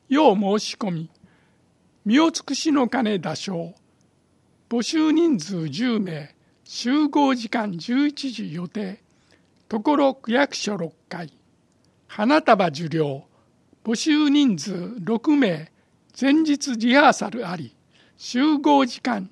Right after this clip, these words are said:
十二時予定。ところ、成人式会場、生野スポーツセンター。鏡開き。募集人数六名。前日リハーサルあり。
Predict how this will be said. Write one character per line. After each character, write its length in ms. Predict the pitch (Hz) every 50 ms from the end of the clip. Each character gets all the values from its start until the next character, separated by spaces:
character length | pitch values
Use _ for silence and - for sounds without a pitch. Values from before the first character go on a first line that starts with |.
| _ _
十 420 | - - - - 247 262 294 302 294
二 160 | 285 302 269
時 240 | 226 180 196 175 151
予 140 | 151 175 170
定。 380 | - - 165 160 156 147 - _ _ _ - _ _ _ _ _ _ _ _ _
と 140 | - 247 220
こ 140 | - 294 285
ろ、 220 | 302 285 269 277
成 320 | - - 254 269 285 294
人 260 | 285 - 294 277 277 269
式 320 | - - - - 240 196
会 280 | - 240 202 196 185 170
場、 380 | 143 - 180 160 143 139 - _ _ _ _ _ _ -
生 240 | 233 202 - 320 311
野 160 | 311 285 254
ス 160 | - - -
ポ 220 | _ - 240 226 226
ー 40 |
ツ 140 | 214 - -
セ 140 | - 233 226
ン 140 | 190 165 139
タ 160 | - - 175
ー。 560 | 156 139 151 - _ _ _ _ _ _ _ _ _ _ _ _ _ _ _ _ _ -
鏡 640 | - 269 285 277 320 320 320 339 320 302 285 262
開 160 | 220 214 196 -
き。 320 | - - - 202 180 - _ _ _ _ _ _ _ _
募 120 | - 262 240
集 320 | - - 311 311 320 320
人 240 | 277 311 302 254 180
数 260 | 156 185 196 165 170
六 260 | 170 165 156 - 247
名。 340 | 202 190 185 160 151 151 - _ _ _ _ _ _ _ _ -
前 220 | 185 190 254 294
日 420 | 320 330 311 302 285 - 302 262 233
リ 180 | 247 247 269
ハ 120 | 294 349 302
ー 40 | 226
サ 160 | - 196 196
ル 200 | - 247 - 175
あ 60 | 160
り。 220 | 147 135 110 _